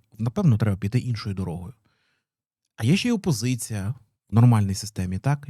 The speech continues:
яка навпаки ще вимушено аргументована, бо вона перед суспільством теж відповідає, взагалі каже щось інше. І от між цими суб'єктами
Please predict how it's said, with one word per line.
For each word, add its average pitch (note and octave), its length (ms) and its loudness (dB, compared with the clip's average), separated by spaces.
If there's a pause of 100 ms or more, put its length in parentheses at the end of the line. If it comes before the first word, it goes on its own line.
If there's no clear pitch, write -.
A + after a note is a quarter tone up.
яка A#2 200 -2 (160)
навпаки A2 540 0
ще A2+ 200 -2 (800)
вимушено A#2 400 2
аргументована, C#3 640 4
бо D3+ 100 -2
вона D3+ 280 -2 (540)
перед C3 200 0
суспільством C3 460 0
теж A#2+ 160 2
відповідає, A2+ 580 0 (1040)
взагалі D3 380 4
каже B2 320 4
щось G#2+ 240 -4
інше. G2+ 380 -2
І C#3 220 6 (440)
от A#2+ 200 -4
між D#3 140 2
цими D#3+ 180 -2
суб'єктами C#3+ 680 -4